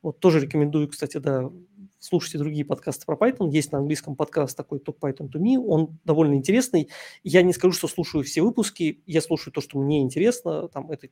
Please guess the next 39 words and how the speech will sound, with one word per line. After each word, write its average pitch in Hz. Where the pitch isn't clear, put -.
типа, 143
наверное, 127
там, 135
может 131
быть, 139
каждый 139
третий 226
выпуск, 165
но 160
там 127
понятно, 170
что, 139
типа, -
у 156
каждого 165
свои 151
вкусы, 190
да, 139
и 135
кому-, -
кому-то 147
интересно 131
одно, 165
кому-то 151
интересно 143
другое. 180
Вот 147
тоже 160
очень 143
рекомендую 139
слушать -
разное. 151
И, 240
наверное, 190
на 185
этом 185
будем 185
подводить 156
черту. 226